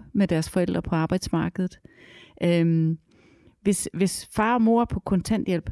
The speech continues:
så er der faktisk en større risiko for, at barnet også ender på kontanthjælp senere.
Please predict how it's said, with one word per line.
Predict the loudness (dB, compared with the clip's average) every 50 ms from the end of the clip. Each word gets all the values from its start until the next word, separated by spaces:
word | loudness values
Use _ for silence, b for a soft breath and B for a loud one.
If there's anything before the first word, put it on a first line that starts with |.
| -12 _
så | -6 -6 -6
er |
der | -6 -4
faktisk | -6 -6 -6 -4 -8 -10 -8 -6 -6
en | -6
større | -6 -2 0 2 2 2
risiko | 0 0 -2 -2 -2 -6 -2 -2 -2
for, | -2 0 -2 -2 -2
at | -2 -4 -6
barnet | -6 -6 -6 -4 -2 -2 -2 -4 -6 -6 _
også | -4 -2 -2 0 0
ender | 0 2 2 0
på | 0 -2 -6 -6
kontanthjælp | -4 -4 -4 -4 -2 -4 -6 -4 -6 -10 -10 -10 -12
senere. | -6 -4 -4 -2 -2 -2